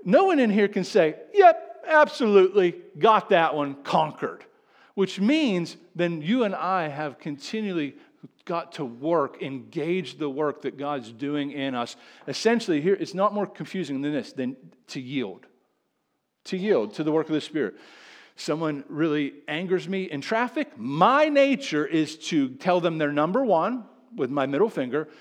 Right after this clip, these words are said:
I, I imagine awful things by hitting buttons and blowing their car up like it's, like, some Xbox game.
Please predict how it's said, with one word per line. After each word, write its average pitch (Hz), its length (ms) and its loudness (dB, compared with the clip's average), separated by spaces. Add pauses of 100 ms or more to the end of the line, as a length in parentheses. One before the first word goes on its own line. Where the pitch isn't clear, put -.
(500)
I, 196 220 4 (120)
I 190 140 8
imagine 202 760 4
awful 220 400 6
things 190 340 2
by 160 160 2
hitting 165 360 0
buttons 185 340 2
and 139 140 -2
blowing 202 300 2
their 180 120 4
car 180 360 4
up 175 180 2
like 160 220 0
it's, 151 140 -4
like, 143 200 -2
some 175 200 -4
Xbox 147 600 0
game. 156 240 0